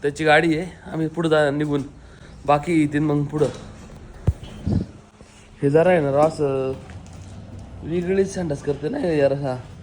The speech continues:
चिकट चिकट होती याची. याच्या पोटात काय प्रॉब्लेम आहे का बघायला लागेल राव. लोखंड आहे याच्या पोटात. अहो, औषध आणलेलं आहे आम्ही, पण आज नाही चारलं याला. एक दोन तीन दिवसानंतर चालू, चालणार आहे त्याला औषध. आणि आज न्यायचं आहे मुन्नाला,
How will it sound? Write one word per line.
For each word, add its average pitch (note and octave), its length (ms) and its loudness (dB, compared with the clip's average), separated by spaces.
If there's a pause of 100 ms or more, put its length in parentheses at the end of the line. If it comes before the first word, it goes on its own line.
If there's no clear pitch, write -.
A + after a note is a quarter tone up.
(800)
चिकट E3+ 320 0
चिकट G3 280 4
होती D3+ 220 4
याची. A#2+ 260 0 (880)
याच्या C3 220 -4
पोटात D3 320 0
काय D#3+ 160 0
प्रॉब्लेम E3 380 4
आहे C#3+ 100 4
का C#3 60 2
बघायला C#3+ 320 2
लागेल B2 160 0
राव. B2 140 0
लोखंड D#3+ 380 2
आहे F3 140 6
याच्या D3+ 180 2
पोटात. C#3+ 300 0 (1400)
अहो, D#3 200 6
औषध E3+ 300 6
आणलेलं F3+ 320 6
आहे G3 100 6
आम्ही, G3 160 -2
पण D#3 140 -2
आज E3+ 240 0
नाही F#3+ 140 -2
चारलं D#3 280 0
याला. C3+ 240 2 (500)
एक C#3 140 -4
दोन D#3+ 260 0
तीन F3 120 -2
दिवसानंतर E3 440 -2
चालू, D3 440 -2
चालणार D3+ 280 0
आहे C#3 100 -2
त्याला A#2 240 -2
औषध. A#2 180 -4 (800)
आणि C3+ 100 2
आज D#3 160 6
न्यायचं E3+ 220 6
आहे D#3 100 2
मुन्नाला, E3+ 420 4